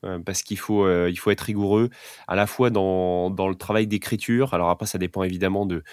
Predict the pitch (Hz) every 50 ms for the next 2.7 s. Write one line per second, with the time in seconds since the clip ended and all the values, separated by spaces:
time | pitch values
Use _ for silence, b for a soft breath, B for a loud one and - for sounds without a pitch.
0 | B B _ - 87 85 82 82 80 90 - - 98 92 104 101 92 110 107 -
1 | 127 120 117 - 95 90 82 B B B B B - - - 120 117 110 107 98
2 | - 104 92 95 104 98 101 98 95 95 92 90 82